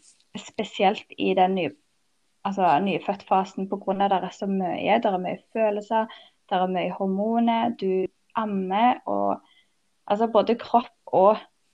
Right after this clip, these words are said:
hode har vært igjennom en syk prosess som ingen menn, <laughs> nå driter jeg i meg for menn på nakken, al-, altså ingen menn kan sette seg inn i det vi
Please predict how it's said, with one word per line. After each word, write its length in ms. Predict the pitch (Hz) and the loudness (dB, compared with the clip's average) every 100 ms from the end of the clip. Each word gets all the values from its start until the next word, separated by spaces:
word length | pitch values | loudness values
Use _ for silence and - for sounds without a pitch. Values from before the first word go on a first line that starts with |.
| _ | _
hode 480 | - 180 95 - 196 233 _ _ | -2 2 2 4 2 0 _ _
har 240 | - 196 196 | -2 2 2
vært 260 | 202 - 208 | 0 -4 -6
igjennom 440 | 190 185 220 185 | -2 -2 -2 -4
en 220 | - 190 - - | -2 -2 -4 -8
syk 460 | - - 233 247 208 | -18 -4 -2 0 -4
prosess 500 | - 202 - - - - | -8 -4 0 0 -2 -20
som 260 | 196 208 196 | -6 -4 -2
ingen 360 | 220 175 180 208 | -4 -2 -2 -2
menn, 280 | 185 196 - - _ - - | -2 -2 -4 -8 _ -14 -6
<laughs> 0 | 240 - - - | -6 -6 -16 -4
nå 160 | - 165 | -2 0
driter 320 | 196 202 220 | 2 2 0
jeg 80 | 214 | 0
i 80 | |
meg 160 | 196 196 | 0 0
for 100 | 185 | -2
menn 240 | 185 185 214 | 0 -2 -2
på 100 | 196 | -4
nakken, 400 | 185 - 190 202 - - - _ | -6 -6 -6 -6 -8 -16 -20 _
al-, 220 | - 202 - | 2 2 2
altså 280 | - 240 226 - | 0 2 2 2
ingen 280 | 226 202 233 | 2 4 4
menn 200 | 190 233 | 4 2
kan 160 | 233 | -2
sette 260 | 196 202 202 | -2 -4 -4
seg 240 | 202 196 | -6 -2
inn 220 | 196 269 277 | 4 4 4
i 180 | 214 208 | 0 0
det 180 | 196 190 | 2 2
vi 180 | 185 | 2